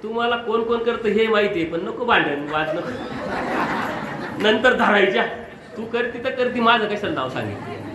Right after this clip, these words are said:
तुम्ही ज्या आरती करतात त्या आरती तुम्ही सारे करतात,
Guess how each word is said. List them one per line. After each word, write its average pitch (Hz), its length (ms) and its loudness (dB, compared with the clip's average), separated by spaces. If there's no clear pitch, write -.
तुम्ही 175 220 6
ज्या 151 240 4
आरती 156 260 2
करतात 139 540 -4
त्या 147 120 -2
आरती - 280 -4
तुम्ही 139 140 -4
सारे 143 340 2
करतात, - 300 -6